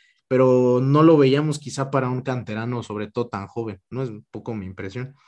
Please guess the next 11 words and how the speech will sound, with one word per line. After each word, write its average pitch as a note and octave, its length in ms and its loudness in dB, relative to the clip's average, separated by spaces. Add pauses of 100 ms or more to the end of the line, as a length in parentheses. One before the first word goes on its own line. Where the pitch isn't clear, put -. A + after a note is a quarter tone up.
(480)
Mi C3+ 140 -2
querido F3 380 8
Pumachi, D3+ 920 0
eh, A#2 240 -6
ya A#2+ 120 0
aquí C#3+ 200 -2
le C#3+ 280 6
dijo C3 240 -6
innombrable C3 500 0
veinte C3+ 300 0
veces, C#3+ 420 -6